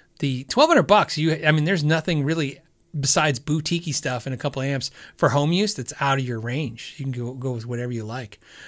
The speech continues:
I would definitely, if you can get a chance, try some Supro stuff, though. They definitely have a nice flavor in, into 'em. I've done some reviews, and they're really good. Saturn was a great amp. I mean, a lot of 'em. Constance says, "Speaking of Alex from Children of Bodom, how do you feel about guitarists who leave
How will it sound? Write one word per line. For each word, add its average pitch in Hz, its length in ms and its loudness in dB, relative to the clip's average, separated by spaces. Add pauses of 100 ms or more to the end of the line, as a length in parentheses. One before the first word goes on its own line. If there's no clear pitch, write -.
(100)
I 208 80 10
would 233 160 4
definitely, 247 500 4
if - 100 0
you 175 60 -4
can 175 180 0
get 170 120 4
a 170 60 -2
chance, 156 280 -2
try 135 220 -2
some 117 160 -6
Supro 127 420 -6
stuff, - 260 -10
though. 123 220 -12 (360)
They 196 100 -6
definitely 220 320 0
have 185 160 4
a 170 40 4
nice 151 280 2
flavor 139 440 0
in, 113 180 -6 (260)
into 135 260 -4
'em. 120 120 -6 (340)
I've 170 100 2
done 202 180 2
some 190 140 2
reviews, 156 400 4
and 117 100 -4
they're 123 140 -4
really 127 240 -2
good. 117 340 -4
Saturn 139 460 4
was 135 140 2
a 123 40 -6
great 131 220 0
amp. 131 360 -2
I 139 60 -6
mean, 131 100 -2
a 120 40 -4
lot 131 160 -2
of 120 80 -6
'em. 104 120 -12 (1300)
Constance 269 760 4
says, 175 400 2
"Speaking 269 480 2
of 214 140 -4
Alex 202 440 4
from 165 200 0
Children 185 320 2
of 156 100 2
Bodom, 190 340 4
how 180 220 2
do 214 80 0
you 233 120 0
feel 208 200 2
about 185 280 4
guitarists 185 480 2
who 165 100 -2
leave 175 420 0